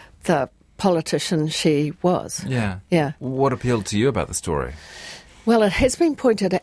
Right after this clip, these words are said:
Speaker 1: out recently by Sue Kedgley that Sonia is rather like me,
Speaker 2: <laughs>
Speaker 1: but, <laughs> but actually, like, a bit of a battler, won't take no for an answer, that kind of thing. But I think I, I know what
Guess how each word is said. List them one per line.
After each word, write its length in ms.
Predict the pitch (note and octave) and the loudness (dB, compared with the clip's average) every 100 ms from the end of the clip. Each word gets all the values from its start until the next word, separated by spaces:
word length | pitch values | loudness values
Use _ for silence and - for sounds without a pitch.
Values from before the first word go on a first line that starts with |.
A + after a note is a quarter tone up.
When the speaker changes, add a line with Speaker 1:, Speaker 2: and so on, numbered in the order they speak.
| - | 0
Speaker 1:
out 360 | G3+ G3 C#3 - | 0 2 0 -2
recently 760 | F#3+ G#3 G#3 - G#3+ D#3+ D3 B2+ | 2 2 2 -4 -4 0 0 0
by 180 | E3+ E3+ | 0 0
Sue 300 | - G#3 D#3+ | 2 2 2
Kedgley 840 | - F#3 E3+ - C3+ A2+ C3 D#3+ | 0 0 0 0 -2 0 -2 -4
that 420 | - G3 D3 - - - - | -2 0 0 -8 -20 -20 -14
Sonia 540 | - - A3+ A3 D3+ - | -4 0 2 2 0 0
is 240 | E3+ E3 | -2 2
rather 320 | F3+ F3 E3 | 2 2 0
like 340 | D#3+ D3+ C#3+ - | 0 0 -2 0
me, 360 | G3 F3 C#3+ - C#3 | 2 2 0 -4 0
Speaker 2:
<laughs> 200 | C#3+ - | 0 0
Speaker 1:
but, 200 | B3+ A#3+ F3+ - G#3 G#3 - - - | -2 0 0 -2 -4 -4 -4 -10 -14
<laughs> 200 | - - | -12 -6
but 160 | - A#3+ | 0 0
actually, 800 | - A#3+ - - A#3+ G#3 F3 F3 - | 2 0 0 0 2 2 2 0 0
like, 220 | G3 F3+ | 0 0
a 60 | |
bit 160 | F3+ A#3 | 0 0
of 100 | G3+ | 2
a 60 | F3 | 0
battler, 560 | E3+ E3+ E3+ A#3+ D#4 - - - - - - | 0 0 0 0 0 -4 -20 -20 -20 -20 -4
won't 200 | G#3+ G#3+ | 0 0
take 240 | - G3 A#2+ | 2 0 2
no 220 | G#3 G3+ | 2 2
for 160 | - G3 | 2 2
an 60 | |
answer, 480 | G3 A3 A#3 - E4 | 4 2 0 0 0
that 180 | B3+ A#3+ | 2 0
kind 220 | - G3 | -2 0
of 80 | F#3 | 0
thing. 280 | - G#3+ A#3 | 0 -2 0
But 200 | - A3 - | 0 -2 0
I 140 | G3 | -4
think 520 | F#3+ - B3+ - - - - - - _ - - | -2 -4 -4 -6 -18 -18 -20 -20 -20 _ -16 0
I, 140 | G#3 - | 0 2
I 180 | A3 G#3+ | 2 2
know 380 | G#3 A3+ B3+ G#3+ | 2 2 2 2
what 500 | F3+ F#3 F3 - | 2 2 0 -6